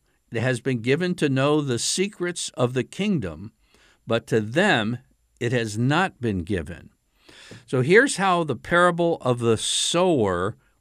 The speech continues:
works, so to speak. There's three parts. The first part is the parable given to the crowds. And then the second part, it's a type of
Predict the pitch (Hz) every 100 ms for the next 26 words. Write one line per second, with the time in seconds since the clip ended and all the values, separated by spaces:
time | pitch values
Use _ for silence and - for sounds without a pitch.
0 | _ 95 104 135 - - - - - -
1 | - 101 87 85 - 95 80 _ _ _
2 | - _ - 123 117 - _ _ _ _
3 | - 143 185 226 208 190 92 - - -
4 | _ _ _ _ _ _ _ _ - 120
5 | 113 196 240 - 131 107 113 - _ _
6 | _ - _ - 135 131 135 131 - 180
7 | 175 170 165 165 - _ _ _ _ _
8 | - 147 160 156 160 165 _ - 131 127
9 | 131 208 247 123 - - - - - _
10 | _ _ _ _ _ _ - 110 117 147
11 | 160 170 - 113 - 247 277 160 135 120
12 | 104 - - - 117 - - _ 139 135
13 | 127 160 165 170 151 131